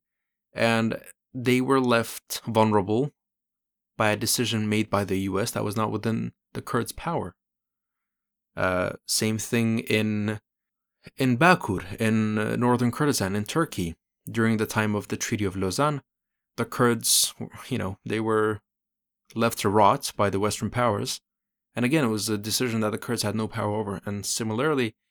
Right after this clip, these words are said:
you can see that here in, uh, Rojava during the time of the Mahabad Republic. Now, of course, this is not everything that, you know, that caused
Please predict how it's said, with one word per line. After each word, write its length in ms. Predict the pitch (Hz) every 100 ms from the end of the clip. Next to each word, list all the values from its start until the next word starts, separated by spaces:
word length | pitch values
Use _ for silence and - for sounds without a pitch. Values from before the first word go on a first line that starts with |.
| _ _
you 80 | 110
can 160 | 113 110
see 180 | - 123
that 220 | 107 95
here 520 | - - 127 95 85 _ _ _ _
in, 240 | 110 92 85
uh, 220 | 85 -
Rojava 400 | - 175 104 - - - - _ _ _
during 220 | 104 101
the 80 | 98
time 240 | - 95
of 120 | 92
the 80 | -
Mahabad 340 | 95 87 87 87
Republic. 500 | 90 - - - - _ _ _ _ _ _ _ _ _
Now, 80 | 120
of 100 | 120
course, 220 | 156 135
this 180 | 139 120
is 80 | 117
not 240 | 117 113 - _ _ _ _ _ -
everything 600 | 107 151 151 - 104 117 -
that, 160 | - - - _
you 100 | 101
know, 180 | 95 90
that 220 | 98 98 - _ - _ _ _ _ _ _
caused 540 | - 110 110 104 -